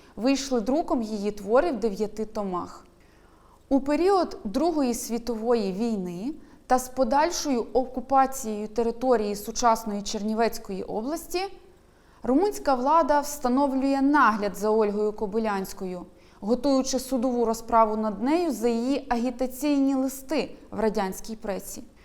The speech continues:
Ольга Кобилянська померла двадцять першого березня тисяча дев'ятсот сорок другого року. Поховали її в родинному склепі на Руському цвинтарі. Упродовж майже півстоліття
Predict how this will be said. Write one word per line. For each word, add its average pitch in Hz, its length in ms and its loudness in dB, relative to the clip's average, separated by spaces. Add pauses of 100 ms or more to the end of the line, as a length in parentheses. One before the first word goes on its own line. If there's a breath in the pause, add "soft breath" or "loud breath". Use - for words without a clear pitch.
(220 loud breath)
Ольга 359 300 2
Кобилянська 285 800 0 (300 loud breath)
померла 254 440 4
двадцять 285 400 0
першого 254 480 0
березня 247 520 2
тисяча 294 440 -2
дев'ятсот 233 460 0
сорок 214 240 -2
другого 220 520 -2
року. 190 320 -6 (960 soft breath)
Поховали 359 760 6
її 254 380 0
в 254 80 0
родинному 269 680 4
склепі 262 580 0
на 226 200 2
Руському 220 480 -4
цвинтарі. 190 720 -8 (600 soft breath)
Упродовж 302 600 2
майже 294 440 4
півстоліття 285 1120 -2